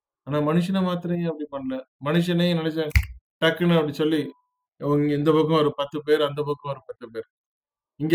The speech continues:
ஒரு இருநூறு பேர், அந்த பக்கம் இருநூறு பேர் நினைச்சிருந்தாருன்னா, மொத்தமா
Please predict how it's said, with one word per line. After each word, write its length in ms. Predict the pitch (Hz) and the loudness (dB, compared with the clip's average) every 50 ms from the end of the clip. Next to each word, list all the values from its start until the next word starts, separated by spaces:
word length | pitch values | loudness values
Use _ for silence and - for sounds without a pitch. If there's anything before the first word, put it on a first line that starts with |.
| 170 | 8
ஒரு 160 | 165 160 156 151 147 143 | 8 10 8 8 6 6
இருநூறு 360 | 139 143 143 156 165 160 156 147 | 4 2 2 4 4 4 4 4
பேர், 180 | 151 156 147 147 | 0 -2 -4 -4
அந்த 140 | 147 151 | -8 -12
பக்கம் 340 | 151 151 - - - 147 139 | -12 -14 -14 -16 -14 -12 -10
இருநூறு 280 | 135 135 135 139 135 131 | -10 -10 -12 -14 -18 -14
பேர் 200 | - 139 131 - | -12 -12 -10 -6
நினைச்சிருந்தாருன்னா, 680 | 165 190 202 196 226 214 202 196 196 196 202 220 220 220 - - - _ _ _ _ _ _ _ _ _ - | -6 -6 -2 0 0 0 2 2 0 2 4 6 6 6 6 2 -4 _ _ _ _ _ _ _ _ _ 2
மொத்தமா 420 | 165 185 180 185 240 240 247 240 | 2 2 6 8 8 10 10 10